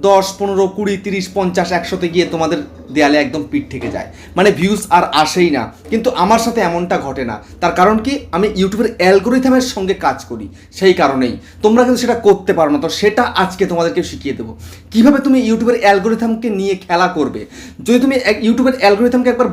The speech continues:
বুঝতে পারো না, তবে কিন্তু ভিউজ আনা অনেক সহজ হয়ে যাবে। আমাকে অনেকেই বলে যে, "তোমার ভিডিওতে তো সেই ঠিকঠাক ভিউজ তো চলেই আসে।" আরে ভাই, আসে কেন? কীভাবে আসে? আমাকে একজন বলছে যে, "আমার হাই ভিউজ আর তোমার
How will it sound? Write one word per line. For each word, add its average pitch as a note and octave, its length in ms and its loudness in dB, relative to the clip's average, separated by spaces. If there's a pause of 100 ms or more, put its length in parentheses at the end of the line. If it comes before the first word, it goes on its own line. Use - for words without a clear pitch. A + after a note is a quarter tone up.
বুঝতে B3+ 340 0
পারো G#3 220 4
না, G#3 60 0 (380)
তবে G3+ 280 4
কিন্তু A#3 200 -2 (140)
ভিউজ A3 240 -4 (100)
আনা F#3 140 -2 (120)
অনেক F#3 160 0 (140)
সহজ D3+ 340 0
হয়ে B2+ 180 0
যাবে। G2+ 200 -4 (760)
আমাকে B3 240 4 (120)
অনেকেই C#4+ 340 4
বলে D3+ 280 0 (580)
যে, G#3+ 140 -2 (200)
"তোমার B3+ 320 4
ভিডিওতে B3 320 2
তো G#3+ 100 -4
সেই A3+ 160 0
ঠিকঠাক G#3 360 -4
ভিউজ F3+ 220 -4
তো F#3 40 0 (100)
চলেই E3+ 320 2
আসে।" F3 160 -6 (320)
আরে B2+ 160 -8
ভাই, D#3 100 -2 (200)
আসে F#3+ 220 -2 (140)
কেন? E3 160 2 (460)
কীভাবে A#3 420 4 (180)
আসে? C3 200 -6 (720)
আমাকে A3 380 2
একজন B3 200 2 (120)
বলছে A3+ 320 2 (480)
যে, G#3+ 80 0 (200)
"আমার A3+ 180 2 (120)
হাই F3 180 4 (140)
ভিউজ D4 220 4 (140)
আর F#3 100 -4 (100)
তোমার G#3 260 -6